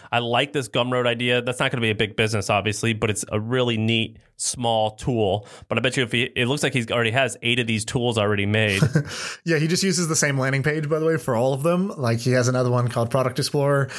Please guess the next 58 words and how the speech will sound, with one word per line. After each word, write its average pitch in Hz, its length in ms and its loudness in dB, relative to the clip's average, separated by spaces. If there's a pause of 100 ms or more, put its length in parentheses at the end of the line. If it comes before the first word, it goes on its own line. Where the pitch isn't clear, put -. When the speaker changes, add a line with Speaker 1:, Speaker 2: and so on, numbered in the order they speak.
(200)
Speaker 2:
and 131 80 0
it's 127 100 2
just 160 120 2
the 151 60 2
same. 131 500 0
<laughs> - 180 -4
It's 220 220 -2
the 190 60 0
same 170 280 2
website. 160 480 0 (460)
Uh, 123 260 2
Speaker 1:
It's 175 140 0
a 160 40 0
great. 143 400 0 (180)
What, 143 120 2
Speaker 2:
it's 190 80 4
a - 20 2
Speaker 1:
what 113 40 2
Speaker 2:
great 156 100 4
Speaker 1:
is - 80 2
this 139 80 2
Speaker 2:
format. 123 160 4
Speaker 1:
made 147 100 4
out 139 140 2
of? 104 100 -2
Is 113 80 -2
this, 117 220 -2
like, 139 140 0
some, 139 120 -2
like, 123 160 -2
Notion 117 380 2
Speaker 2:
I 139 40 0
Speaker 1:
thing 147 100 4
Speaker 2:
don't 139 80 4
Speaker 1:
or - 20 4
Speaker 2:
know. 131 60 4
Speaker 1:
something? 151 200 2
Speaker 2:
I 151 40 4
sent 156 240 2
it 165 80 0
to 147 80 2
my 127 160 0
guy 127 280 2
who, 120 300 2
who, 135 140 -2
my 127 200 2
guy 120 160 2
Ben, 180 300 2
who 131 160 2
helps 131 240 -2
me 143 100 2
with 131 140 2
all 120 100 2
my 120 120 2
projects, 117 440 0
and 123 100 0
I 110 100 2
said, 110 400 2